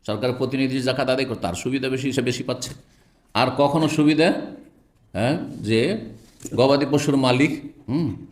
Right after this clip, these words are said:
তার সুবিধা কম লাগলো তাকে। যে অবস্থায় আছে, সে অবস্থায় থাকতে দিতে হবে।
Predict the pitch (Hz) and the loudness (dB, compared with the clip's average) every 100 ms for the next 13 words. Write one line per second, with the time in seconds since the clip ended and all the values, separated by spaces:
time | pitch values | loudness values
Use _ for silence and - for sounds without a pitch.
0 | - _ _ _ _ _ - 196 - 123 | -20 _ _ _ _ _ 0 0 2 2
1 | 104 - - - - 143 98 76 80 101 | 2 -2 -10 -6 0 2 0 -2 -8 -12
2 | 98 - _ _ _ _ _ _ _ _ | -16 -18 _ _ _ _ _ _ _ _
3 | _ _ - 87 156 165 165 - 170 160 | _ _ -10 0 4 4 4 2 2 2
4 | - 151 131 - 113 98 - 82 90 80 | 2 2 2 -2 -4 -6 -8 -8 -8 -12